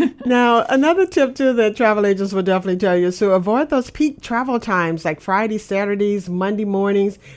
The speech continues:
Speaker 2: Business travelers are definitely out and about during those trips,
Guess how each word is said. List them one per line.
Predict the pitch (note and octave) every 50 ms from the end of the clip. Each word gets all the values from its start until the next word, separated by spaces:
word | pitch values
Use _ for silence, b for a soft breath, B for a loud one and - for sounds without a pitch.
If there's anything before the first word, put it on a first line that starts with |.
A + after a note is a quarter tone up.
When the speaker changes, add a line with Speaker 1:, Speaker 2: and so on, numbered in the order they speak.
| B B F3
Speaker 2:
Business | G#3 C4+ D#4 - E4+ C#4 -
travelers | - C4+ A#3+ A3+ A3 A3+ G#3+ G3+ F#3+
are | F3 F3 F3
definitely | E3+ D3+ G#3 A#3 B3 - C#4 A#3 - -
out | F#3 G3 G#3
and | G#3 G3+
about | F#3+ E3+ F3+ E3+ E3+ E3+ E3+ - F3
during | E3+ F3 F3+ F3+ F3+ F3
those | F3+ F#3 F#3 F#3
trips, | - - G#3 F#3 F3 - -